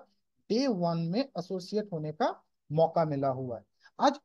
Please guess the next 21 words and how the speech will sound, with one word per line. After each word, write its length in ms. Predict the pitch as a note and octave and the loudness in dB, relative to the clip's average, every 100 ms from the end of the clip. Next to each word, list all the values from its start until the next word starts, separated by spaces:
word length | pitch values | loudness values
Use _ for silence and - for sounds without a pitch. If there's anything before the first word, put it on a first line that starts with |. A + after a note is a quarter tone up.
| _ _ - | _ _ -2
अगर 180 | F#3 A#3 | 2 4
मैं 120 | B3+ | 4
यूसाना 380 | A3+ F#3+ G#3+ A#3+ | 4 4 4 4
की 140 | B3 | 2
success 580 | B3 - G#3 - C#4 C4 | -2 -4 -6 -2 -4 -2
के 100 | C#4+ | -4
पीछे 600 | C4+ _ - G3+ - C#4+ | -6 _ -8 -8 -2 0
का 300 | C#4 A3 - _ _ _ _ - | 2 2 0 _ _ _ _ -4
secrets 600 | - B3+ B3+ C#4+ B3+ - | 4 4 6 0 0 0
की 80 | |
अगर 200 | C4 A3 | 2 4
बात 280 | F#3 E3+ F3 | 4 4 4
करूं 180 | - A3+ | 2 2
तो 140 | D4+ | 2
ये 220 | C#4+ G#3 B3+ | 2 2 0
secrets 540 | B3+ G#3+ A3+ A#3 A3+ | -2 -2 2 2 0
होती 280 | F3+ F3+ F3+ | -6 -4 -4
है 100 | C#4+ | -2
यूसाना 460 | G#3+ F3 E3 D#3+ | 0 0 -2 -2
की 180 | D#3+ D4+ | -4 -2
value। 420 | B3+ E3+ D3 D3 | 0 2 2 -2